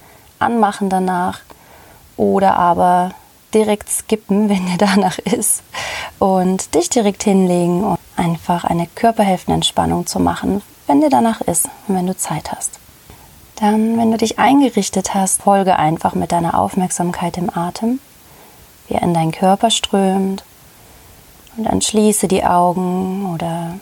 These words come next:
lege dir das Augenkissen drauf oder das Tuch über die Augen.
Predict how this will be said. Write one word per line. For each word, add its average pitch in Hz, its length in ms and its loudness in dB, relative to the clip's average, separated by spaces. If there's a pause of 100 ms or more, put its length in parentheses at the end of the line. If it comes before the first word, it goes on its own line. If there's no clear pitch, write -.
(500)
lege 190 240 2
dir 180 140 2
das - 240 -4
Augenkissen 214 600 0
drauf 175 440 -8
oder 170 180 -4
das - 220 -12
Tuch 202 280 -6
über 190 160 -6
die 185 160 -6
Augen. 175 300 -6